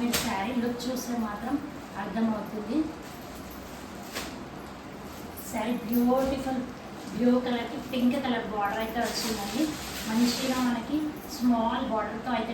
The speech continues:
డిజైన్ చేశారు. మీకు శారీ కంప్లీట్గా ఇలా ఫ్లోరల్ డిజైన్‌లో వస్తుందండి. ఇంతవరకు మహేశ్వరి సిల్క్‌లో ఎవరు కూడా ఫ్లోరల్ డిజైన్‌లో తీసుకురాలేదు. For the first time మన దాంట్లో మాత్రం ఫ్లోరల్ డిజైన్ అయితే వచ్చింది. మీకు బ్లౌజ్ వచ్చేసి ఇలా చిన్నగా ఫ్లవర్స్ అయితే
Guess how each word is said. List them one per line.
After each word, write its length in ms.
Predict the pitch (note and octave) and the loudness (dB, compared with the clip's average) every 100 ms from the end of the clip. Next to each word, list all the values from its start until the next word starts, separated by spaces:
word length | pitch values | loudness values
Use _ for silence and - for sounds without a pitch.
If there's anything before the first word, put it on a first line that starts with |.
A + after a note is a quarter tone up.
| G#3+ | -2
డిజైన్ 400 | G3+ G3+ G3+ A3 | -2 -2 -4 -4
చేశారు. 420 | G#3 F#3 G3 F#3+ C#4+ - - - | -6 -6 -4 -4 -4 -6 -8 -4
మీకు 180 | A#3 A#3+ | -2 -2
శారీ 260 | A#3+ G3+ A#3+ A#3 | -2 -2 -2 -2
కంప్లీట్గా 600 | G3+ A#3 A#3+ B3 C4 B3 C4 | -4 -2 0 0 0 0 4
ఇలా 120 | A#3+ A#3+ | 4 2
ఫ్లోరల్ 500 | A3+ A#3 A#3 C4 B3+ | 2 2 4 2 2
డిజైన్‌లో 380 | B3 A#3 A#3 A3+ G#3+ | 2 2 0 2 0
వస్తుందండి. 460 | - A#3+ A3 A3 A#3+ A#3 | -2 0 0 0 2 2
ఇంతవరకు 460 | B3 B3 A#3 B3 A#3+ | 2 2 0 2 2
మహేశ్వరి 480 | G#3 A#3+ B3+ C4 C4 | 2 -2 0 -2 0
సిల్క్‌లో 340 | A#3+ G3 A3+ B3 - - - A3 | -2 -2 -2 -4 -6 -10 -6 -2
ఎవరు 260 | A3 B3 C#4 C4 | 2 4 4 4
కూడా 140 | B3+ B3+ | 2 2
ఫ్లోరల్ 340 | A#3 A3+ A#3+ A#3+ | 0 2 2 2
డిజైన్‌లో 380 | A#3 A#3+ A#3+ A#3+ | 2 2 2 0
తీసుకురాలేదు. 500 | A3 - G#3+ G#3+ G#3+ A#3+ | -2 -4 -4 -4 -4 -4
For 100 | A3+ A3 | -4 -2
the 80 | A#3+ | -2
first 240 | A3+ A#3+ - C4 | 0 0 0 0
time 140 | B3+ A#3 | 2 2
మన 100 | A3 A#3 | 2 0
దాంట్లో 300 | A#3 B3 A#3 A3 | 0 0 0 0
మాత్రం 260 | A3 A#3+ B3 | -2 -2 -2
ఫ్లోరల్ 320 | B3 A3 A3+ A3 | -2 0 0 0
డిజైన్ 280 | G#3 A3 A3 | 0 0 -2
అయితే 160 | G#3+ A#3+ | -2 -4
వచ్చింది. 400 | G#3+ - G3+ A3+ D#4 - - - A3+ | -4 -4 -4 -2 -2 -4 -8 -8 -4
మీకు 180 | A#3+ G3+ | -2 0
బ్లౌజ్ 300 | G#3 G#3+ A#3+ B3+ | 0 2 4 2
వచ్చేసి 340 | B3+ C4 - C4+ | 0 0 -2 0
ఇలా 160 | A#3+ A#3+ A#3+ | 0 0 0
చిన్నగా 380 | B3 A#3 A#3+ B3 C4 | 0 2 4 2 0
ఫ్లవర్స్ 360 | A3 G3+ A#3 B3 | 0 0 0 0
అయితే 180 | A#3+ | -2